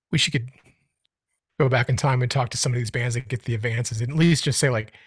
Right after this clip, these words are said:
"Guys, just think about it this way. You'll never get paid again.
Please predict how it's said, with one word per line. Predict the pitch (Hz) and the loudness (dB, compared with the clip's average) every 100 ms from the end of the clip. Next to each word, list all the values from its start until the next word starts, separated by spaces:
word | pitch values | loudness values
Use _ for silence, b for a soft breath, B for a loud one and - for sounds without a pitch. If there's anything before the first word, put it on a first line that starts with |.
| b b b _ _ - | b b b _ _ -4
"Guys, | 123 107 - - - | -4 -2 -4 -6 -2
just | 139 127 - _ _ _ _ _ _ _ _ _ - | 2 2 -2 _ _ _ _ _ _ _ _ _ 0
think | 151 | 4
about | 151 | 6
it | 135 | 6
this | 117 - | 2 -2
way. | 120 110 110 - _ _ _ _ _ _ _ _ _ _ _ _ _ _ 392 156 - | -4 -6 -8 -14 _ _ _ _ _ _ _ _ _ _ _ _ _ _ -14 -12 -2
You'll | 151 127 - | 0 0 4
never | 143 139 131 | 6 6 6
get | 127 113 | 2 2
paid | 127 | 0
again. | 113 110 104 | 0 -4 -6